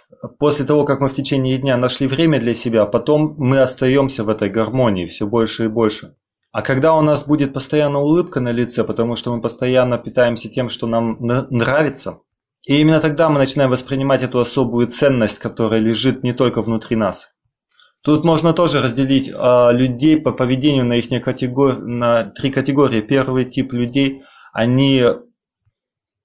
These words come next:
первый тип отождествляется с тем, что они имеют. Второй тип людей отождествляется с тем, что они делают. То есть, если, например, в первом случае это может быть машина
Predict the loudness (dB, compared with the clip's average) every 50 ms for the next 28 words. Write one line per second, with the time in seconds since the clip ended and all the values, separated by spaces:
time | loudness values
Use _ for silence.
0 | _ _ -2 2 2 4 4 4 2 2 2 2 2 2 2 2 0 0 -2 -4
1 | -4 -2 0 2 2 2 2 0 -4 -4 -2 0 0 2 2 0 -2 0 0 0
2 | 0 0 0 0 2 2 2 2 2 2 2 0 -2 -10 _ _ _ _ -12 -4
3 | -2 0 2 4 4 2 4 2 0 0 2 0 2 4 4 2 4 2 0 -2
4 | -4 -6 -6 -2 0 2 2 2 2 -2 -4 -6 -6 -6 -2 0 2 2 0 -2
5 | -2 0 2 2 2 2 0 0 2 2 4 4 4 2 2 -2 -6 -12 -20 _
6 | _ _ _ _ _ _ _ _ _ _ _ -2 0 0 0 0 0 0 0 0
7 | 2 0 0 0 0 0 0 2 2 2 0 0 -2 -2 2 2 4 4 2 2
8 | 0 -2 -2 -4 -4 -2 -2 0 0 0 0 2 2 2 2 0 0 0 -2 -2
9 | -2 -4 -4 -2 0 -2 -2 0 0 0 2 2 2 0 0 -2 -6